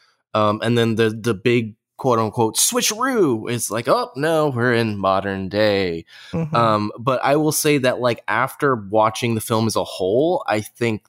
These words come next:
Speaker 1: thematically the reason we start here is, is because we're kind of starting where Jennifer Connelly's character, like, like, this is where she thrives. This is her fantasy. This is where she would rather be. This is, like, we start where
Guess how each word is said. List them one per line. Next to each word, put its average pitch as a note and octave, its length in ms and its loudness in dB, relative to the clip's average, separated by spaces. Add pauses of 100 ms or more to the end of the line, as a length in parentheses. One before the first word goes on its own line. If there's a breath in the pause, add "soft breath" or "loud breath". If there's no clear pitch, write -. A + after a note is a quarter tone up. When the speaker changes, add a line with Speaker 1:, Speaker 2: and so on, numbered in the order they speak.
(120)
Speaker 1:
thematically C#3+ 880 -2
the F3 100 -2
reason F#3 340 0
we F#3+ 120 -2
start G3 400 2
here G#3+ 420 2 (420 loud breath)
is, C3+ 280 0
is D3 180 0
because C#3+ 380 0
we're C#3 160 0
kind D3+ 420 -2
of D#3+ 140 -2
starting C3 880 0
where B2 480 4
Jennifer A#2+ 400 -2
Connelly's A2 420 0
character, G#2 540 -2
like, F#2 400 -4 (320 soft breath)
like, B2 120 0
this C#3+ 140 2
is E3 100 0
where E3+ 140 2
she D3+ 160 -4
thrives. C3+ 540 0
This C3 160 0
is C3+ 80 -2
her C3 140 0
fantasy. C3+ 600 -2
This D3 120 0
is A#2 80 -8
where B2+ 120 0
she C#3+ 180 -2
would A#2+ 200 0
rather A2 440 -2
be. G2 360 -8 (480 soft breath)
This A#2+ 200 2
is, A#2 380 0
like, A2 400 0
we B2+ 140 -2
start C3 540 0
where A2+ 540 0